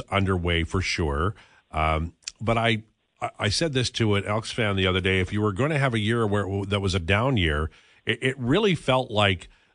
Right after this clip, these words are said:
the, the, the four teams that would be alive are, are, were, were fait accompli early on. Uh, certainly in the West, we sort of knew the pecking order, right?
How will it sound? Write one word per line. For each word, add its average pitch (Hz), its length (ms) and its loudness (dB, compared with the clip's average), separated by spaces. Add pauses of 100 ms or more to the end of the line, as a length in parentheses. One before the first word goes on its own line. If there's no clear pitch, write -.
the, 92 440 4 (100)
the, 85 260 0
the 82 140 -2
four 143 300 0
teams 120 380 0
that 104 120 0
would 98 160 0
be 98 120 2
alive 98 500 2
are, 87 500 2
are, 80 380 0 (160)
were, 101 260 -2
were 104 200 0
fait 143 220 0
accompli 113 520 0
early 120 340 2
on. 98 480 2 (380)
Uh, 76 180 2
certainly 135 380 0
in 95 100 2
the 90 80 2
West, 104 340 0
we 92 120 -2
sort 113 240 0
of 87 100 -2
knew 92 140 2
the 78 80 -2
pecking 98 340 -4
order, 60 300 -4
right? 85 220 -4